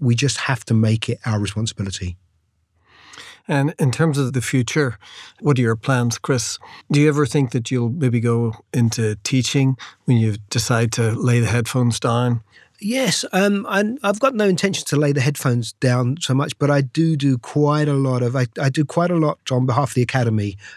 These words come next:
Speaker 1: of, um, of talks and teaching, and, um, um, wherever I can, I, I often try to go into film schools and, and talk.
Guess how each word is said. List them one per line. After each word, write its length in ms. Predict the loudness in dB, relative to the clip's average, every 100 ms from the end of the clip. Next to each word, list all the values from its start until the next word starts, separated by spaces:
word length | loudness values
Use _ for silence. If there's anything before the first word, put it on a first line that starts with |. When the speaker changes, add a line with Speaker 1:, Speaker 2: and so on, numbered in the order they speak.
| -4
Speaker 1:
of, 280 | 2 2 2
um, 380 | 2 2 2 0 -4
of 120 | -4
talks 560 | -2 -2 -4 -6 -6 -8 _ _ -2
and 200 | 0 0
teaching, 460 | 0 -2 0 2 4
and, 120 | 4
um, 260 | 4 2 -2 -12 _ 0
um, 240 | 2 2 4
wherever 460 | 4 4 2 0
I 80 | -4
can, 540 | -4 -2 0 -2 -6 -10 -18 -4
I, 80 | 0
I 320 | 2 2 0
often 240 | 0 0 -2
try 240 | 0 0
to 80 | 0
go 120 | 0
into 160 | 0 0
film 280 | 0 0
schools 420 | -2 -6 -6 -4 -4
and, 200 | -4 -6 _ _ -6
and 140 | -4
talk. 420 | -2 -4 -4 -12